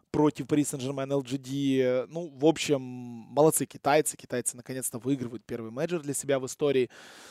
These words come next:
Л Джи Ди поднимается очень сильно в, м, рейтинге D P C. Я думаю, в рейтинге D P C они там будут уже,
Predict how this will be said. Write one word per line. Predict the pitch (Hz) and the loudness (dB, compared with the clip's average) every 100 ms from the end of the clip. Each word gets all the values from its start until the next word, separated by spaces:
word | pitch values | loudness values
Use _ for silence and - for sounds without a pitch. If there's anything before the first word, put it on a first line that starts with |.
| - _ _ _ _ | -20 _ _ _ _
Л | 156 156 | 4 4
Джи | 165 | 2
Ди | 180 | 0
поднимается | 151 160 170 147 - | 2 4 6 6 4
очень | 143 - | -2 -2
сильно | 147 165 147 139 127 | -4 0 0 0 -4
в, | 107 120 139 139 135 135 | -6 0 6 8 8 6
м, | 135 131 131 131 131 127 139 | 4 -2 -14 -16 -18 -12 0
рейтинге | 147 151 135 127 | 4 4 0 -6
D | 123 | -8
P | 127 139 | -8 -8
C. | - 196 | -4 -2
Я | 226 208 156 | -2 4 4
думаю, | 135 139 135 131 | 4 -2 -4 -6
в | 127 | 0
рейтинге | 135 131 120 123 | -2 -2 -8 -8
D | 123 | -10
P | 131 | -8
C | - 135 131 | -8 -2 0
они | 123 123 | 0 -4
там | 127 120 117 | -8 -8 -8
будут | 127 123 127 | -10 -10 -12
уже, | 113 123 120 120 117 117 117 117 117 | -4 -2 0 0 -2 -4 -4 -6 -8